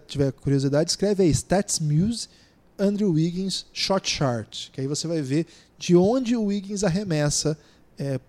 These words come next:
infelizmente, Lucas, nós não temos a tecnologia no podcast ainda de falar isso e a pessoa receber lá automaticamente esse Shot Chart. Um dia vai acontecer isso, gente.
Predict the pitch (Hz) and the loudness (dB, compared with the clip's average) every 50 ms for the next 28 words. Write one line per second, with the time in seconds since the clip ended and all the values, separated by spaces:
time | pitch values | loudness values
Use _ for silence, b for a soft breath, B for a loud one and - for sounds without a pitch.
0 | _ - - 208 208 - - 277 285 247 156 139 185 277 269 294 208 156 - 131 | _ -16 -10 -10 -8 -4 -2 2 2 4 4 6 4 4 6 4 4 4 4 2
1 | 117 127 151 190 240 180 185 220 285 294 - 262 247 247 226 196 160 135 185 247 | 0 0 0 0 2 2 2 2 2 2 2 0 2 2 4 4 6 6 4 2
2 | 240 - 175 147 127 - 143 135 - - 143 202 277 320 - - 294 240 185 180 | 0 -4 -4 -4 -2 -2 -2 -2 -2 -2 -4 -4 -4 -4 -2 0 2 2 4 4
3 | 165 143 156 208 - 370 - 415 392 - - 349 302 302 - - 151 120 123 151 | 2 2 2 0 0 0 0 0 0 2 2 2 2 4 4 4 2 2 2 0
4 | 151 135 131 143 147 131 117 131 139 - - 139 160 165 - - 170 151 131 139 | 0 0 -2 -4 -4 -4 -4 -4 -4 -2 -2 -2 -2 -2 0 0 0 0 2 0
5 | 175 - - 233 b b b b b b - - - 175 175 156 - 196 - 202 | 0 -2 -2 -6 b b b b b b -20 -8 0 2 2 4 4 4 6 6
6 | 202 - - - 156 - - - 277 262 180 226 254 277 294 - 320 285 - - | 4 6 6 2 2 2 2 2 4 6 10 10 10 10 8 6 4 0 2 2
7 | 370 294 196 139 - 120 110 123 117 117 - | 2 2 2 0 0 0 -2 -4 -6 -8 -12